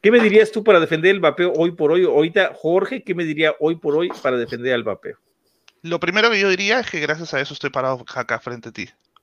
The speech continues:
Speaker 2: pudiendo hablar contigo. Y de hecho, respirando como una persona normal. No soy doctor,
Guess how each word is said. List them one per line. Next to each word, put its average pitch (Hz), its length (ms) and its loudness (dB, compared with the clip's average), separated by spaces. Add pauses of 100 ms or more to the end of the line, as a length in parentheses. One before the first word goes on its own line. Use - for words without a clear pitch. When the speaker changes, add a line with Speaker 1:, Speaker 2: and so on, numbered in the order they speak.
Speaker 2:
pudiendo 113 320 -6
hablar 101 260 -4
contigo. 104 480 -8 (680)
Y 123 100 -10
de 120 140 0
hecho, 135 320 -2 (280)
respirando 123 480 -2
como 127 120 -6
una 127 140 0
persona 117 320 -6
normal. 107 340 -6 (1700)
No 147 380 -2
soy 214 160 2
doctor, 180 380 2